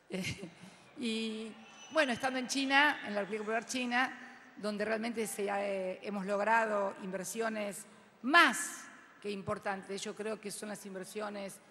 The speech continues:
país, país más importantes que se recuerden de la historia. No estamos hablando de inversiones de un empresario que decide invertir en la Argentina, sino acuerdos estratégicos de alianzas entre país y país.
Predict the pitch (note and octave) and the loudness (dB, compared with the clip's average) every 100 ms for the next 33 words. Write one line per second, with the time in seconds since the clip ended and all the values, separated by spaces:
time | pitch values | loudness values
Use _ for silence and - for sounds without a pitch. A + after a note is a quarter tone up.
0 | - - G3 G3+ - G3+ G3 G#3 - - | -12 -4 -2 -2 -2 0 0 -4 -10 -18
1 | - G#3 A#3 A#3 G#3 G3+ G#3+ B3+ F#3 E3+ | -6 0 0 0 -4 -2 4 4 4 -6
2 | F3+ F3+ F3 F3 G3 F3 F#3 F3+ G#3 G3 | -8 -6 -6 -4 -4 -4 -6 -4 -4 0
3 | C4 B3 A#3 A3 A#3 A#3+ G#3+ F#3+ F#3+ F#3 | 0 0 -2 0 2 2 -2 -6 -6 -6
4 | F3+ G#3+ G#3+ - - - - G3+ G3+ F#3 | -6 -6 -6 -10 -18 -20 -14 -10 -8 -8
5 | F#3 A#3+ B3+ B3+ F3+ F#3+ F3+ G3+ G3+ F#3+ | -2 4 4 4 0 -4 -6 -6 -4 -4
6 | F#3 F3+ G#3 G3 F#3 F#3+ G#3+ C4 G#3 E3+ | -4 -6 -4 -4 -6 -8 -6 -4 -6 -8
7 | - F#3+ G#3 F#3+ - - - G3 - A3+ | -10 -6 -6 -6 -14 -20 -6 -6 -2 0
8 | A#3 - F3+ G3+ F#3 A3 A3 G3+ A3+ A3 | 0 -4 -10 -8 -2 -2 -4 -6 -2 -4
9 | - - - - G3 F#3 A3 A#3 A#3 A#3+ | -6 -20 -20 -6 -4 0 2 2 0 -4
10 | - G3 F3 F3+ G3+ G#3 G3 F#3+ G3+ A3 | -6 -8 -8 -8 -8 -8 -8 -6 -4 -6